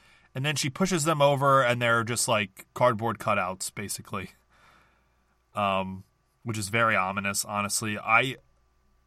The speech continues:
I thought Dottore was, like, a very creepy kind of, like, scary. <clears throat>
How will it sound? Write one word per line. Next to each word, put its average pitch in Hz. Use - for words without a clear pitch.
I 147
thought 226
Dottore 151
was, 139
like, 120
a 107
very 120
creepy 165
kind 185
of, 185
like, 180
scary. 214
<clears throat> -